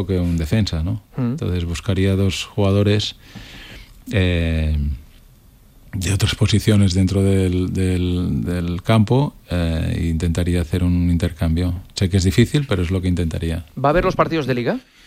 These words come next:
Speaker 1: Sí, claro.
Speaker 2: ¿Sí?
Speaker 1: Sí, los veré todos.
Speaker 2: Mm.
Speaker 1: Por, por la tele, ¿eh?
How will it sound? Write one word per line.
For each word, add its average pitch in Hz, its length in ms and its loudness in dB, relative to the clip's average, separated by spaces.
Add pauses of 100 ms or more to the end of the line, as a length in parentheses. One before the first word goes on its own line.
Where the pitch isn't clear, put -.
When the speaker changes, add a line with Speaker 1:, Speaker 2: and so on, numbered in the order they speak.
(500)
Speaker 1:
Sí, - 160 -2
claro. 95 400 -2
Speaker 2:
¿Sí? 190 240 -2 (480)
Speaker 1:
Sí, 87 320 -4
los 87 160 -6
veré 82 200 -2
todos. 82 400 -4
Speaker 2:
Mm. 107 240 -4 (120)
Speaker 1:
Por, 95 220 -2 (200)
por 87 140 -2
la 85 100 0
tele, 110 280 4
¿eh? 113 40 -2